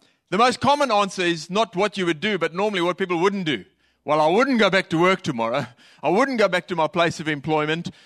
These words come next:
Um, sort of, those are common answers that you would hear. Um, but it's an interesting thing. What would you do if you were rich? I love reading newspaper articles when people have won the lotto. And they ask them, "What are they gonna do?" Uh,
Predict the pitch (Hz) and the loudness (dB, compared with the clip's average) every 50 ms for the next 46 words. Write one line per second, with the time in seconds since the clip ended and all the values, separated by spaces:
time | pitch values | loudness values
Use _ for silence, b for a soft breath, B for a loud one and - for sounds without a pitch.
0 | B B - 147 147 147 147 151 151 - - 143 - 202 190 180 160 147 143 180 | B B -2 0 0 -2 -4 -10 -16 -18 -12 -6 -4 -2 -2 -2 -2 -2 0 2
1 | 190 180 170 175 160 - _ _ _ - - 196 185 175 170 160 160 165 170 170 | 2 2 0 -4 -6 -6 _ _ _ -8 -2 -2 -2 -2 -2 -2 -2 -2 -2 -2
2 | - - 123 107 - - - b b b b b b b - 139 139 127 _ - | -4 -8 -10 -10 -12 -14 -18 b b b b b b b -4 -4 -4 -4 _ -4
3 | 139 143 143 143 143 127 135 160 165 151 117 101 101 - b b b b b b | -2 -2 0 0 -2 -2 -2 0 0 0 0 -2 -6 -12 b b b b b b
4 | b b b 139 147 156 165 190 240 240 226 - 233 247 262 247 247 240 202 - | b b b -2 -2 0 2 2 2 2 0 -2 -4 -4 -4 -2 -4 -4 -4 -2
5 | 226 220 214 262 262 202 156 170 208 214 180 208 214 175 196 202 170 202 233 196 | -2 -2 -2 -2 -2 -2 0 0 0 0 0 -4 -6 -4 -4 -4 -4 -2 -2 -2
6 | 143 127 - 160 156 151 143 139 156 147 - - 135 139 160 175 180 160 - - | -2 -4 -2 -2 0 0 0 0 -2 -4 -4 -2 -2 0 0 0 0 -2 -4 -14
7 | b b b b b b b b 139 160 185 180 175 170 160 160 170 185 - - | b b b b b b b b -2 -2 0 0 -2 -2 -2 -2 -2 -2 0 0
8 | 190 170 156 147 135 156 151 147 - 156 139 135 127 135 135 135 147 170 156 156 | 0 0 2 2 2 2 2 0 -2 -2 -4 -4 -4 -6 -8 -6 -6 -6 -8 -6
9 | 139 143 156 156 151 143 135 143 165 175 175 151 - - - - _ _ _ _ | -6 -4 -4 -2 -2 -2 -2 0 0 0 0 -2 -4 -6 -10 -18 _ _ _ _
10 | _ _ _ _ _ _ - - 127 147 156 147 - 170 170 190 185 175 180 175 | _ _ _ _ _ _ -14 -8 -6 -4 -4 -4 -4 -2 -2 0 0 0 0 -2
11 | 175 165 160 147 165 196 202 170 131 123 123 127 127 | -2 -4 -4 -2 0 2 2 2 0 0 -2 -4 -4